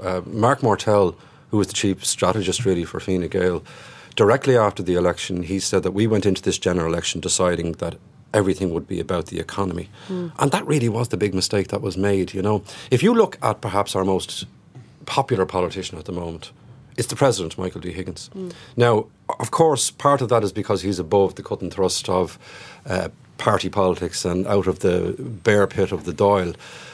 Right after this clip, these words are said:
Speaker 1: But one of his consistent messages throughout his presidency has been about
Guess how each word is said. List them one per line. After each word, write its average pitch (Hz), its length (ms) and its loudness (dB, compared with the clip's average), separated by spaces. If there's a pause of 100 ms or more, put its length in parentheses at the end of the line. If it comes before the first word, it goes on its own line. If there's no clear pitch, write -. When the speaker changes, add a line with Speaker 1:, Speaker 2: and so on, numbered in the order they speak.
(120)
Speaker 1:
But 131 200 4 (120)
one 139 220 6
of 208 80 2
his 160 140 2
consistent 127 640 2
messages 107 340 -2
throughout 101 300 0
his 87 100 -4
presidency 90 600 -4
has 90 280 -6
been 95 380 -2
about 95 440 -4